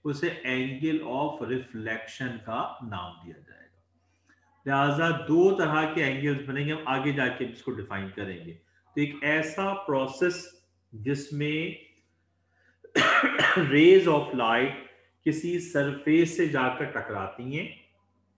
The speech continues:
और टकराने के बाद वो इस, वापस आ जाती हैं, rebound हो जाती हैं, इस पूरे process को हम नाम देते हैं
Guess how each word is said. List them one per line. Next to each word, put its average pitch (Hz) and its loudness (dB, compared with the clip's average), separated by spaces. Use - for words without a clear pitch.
और 147 0
टकराने 135 0
के 139 -2
बाद 113 -2
वो 160 0
इस, - -12
वापस 127 -2
आ 160 2
जाती 156 -2
हैं, 165 -6
rebound 117 -2
हो 143 0
जाती 123 -4
हैं, 101 -6
इस 175 2
पूरे 180 4
process 147 -4
को 127 -4
हम 135 -2
नाम 120 -4
देते 104 -4
हैं 127 -8